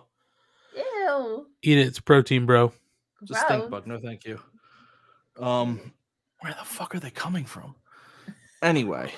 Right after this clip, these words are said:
Speaker 2: They're
Speaker 3: What'd you
Speaker 2: coming
Speaker 3: say?
Speaker 2: from inside the house.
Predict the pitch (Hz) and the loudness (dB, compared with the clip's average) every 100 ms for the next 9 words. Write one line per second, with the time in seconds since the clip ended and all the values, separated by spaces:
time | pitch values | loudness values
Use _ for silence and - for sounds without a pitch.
0 | - - - - - - _ _ _ - | -14 -16 -18 -20 -20 -20 _ _ _ -20
1 | - - - - _ _ _ - - - | -20 -20 -20 -20 _ _ _ -16 0 6
2 | 131 131 175 131 147 156 143 151 143 131 | 8 10 10 8 6 6 6 6 6 6
3 | 160 180 208 277 220 - - | 8 8 6 4 4 4 -6